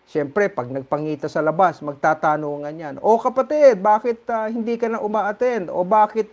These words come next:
uh, matagal ka nang hindi namin nakikita sa church?" At magiging oportunidad yon para dun sa umalis at magsabi na, "Kasi ang pastor natin, dispalinghado. Mali ang turo niya, hindi ko na gusto ang uri ng pamumuhay niya."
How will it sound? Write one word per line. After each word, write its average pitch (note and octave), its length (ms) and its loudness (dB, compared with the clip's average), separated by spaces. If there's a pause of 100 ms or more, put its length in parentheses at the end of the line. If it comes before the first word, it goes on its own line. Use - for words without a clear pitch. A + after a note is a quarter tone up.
uh, G#3+ 320 0 (320)
matagal G#3 400 2
ka G#3 160 2
nang G#3 160 0
hindi G3+ 320 -2
namin G3 320 0
nakikita F#3+ 480 -4
sa F3 160 -6
church?" G#3+ 460 -2 (260)
At G#3+ 160 -2
magiging B3 480 -2
oportunidad G#3 720 0
yon F3+ 240 2
para D#3 320 2
dun D#3+ 160 -4
sa - 160 -8
umalis G3 480 -2
at D3+ 160 -10
magsabi D#3+ 540 -2
na, E3+ 100 -4
"Kasi G#3 480 0
ang F3+ 160 -2
pastor F#3+ 320 -2
natin, F#3+ 480 -2
dispalinghado. D3+ 1040 -4 (400)
Mali D3+ 240 2
ang D#3+ 160 -2
turo F#3+ 400 4
niya, G#3+ 480 0
hindi D3+ 320 -4
ko F3 160 -2
na F3 80 -2
gusto E3+ 400 -4
ang F3 160 -4
uri E3 320 -4
ng D#3+ 80 -12
pamumuhay F3 640 -4
niya." G3 400 -4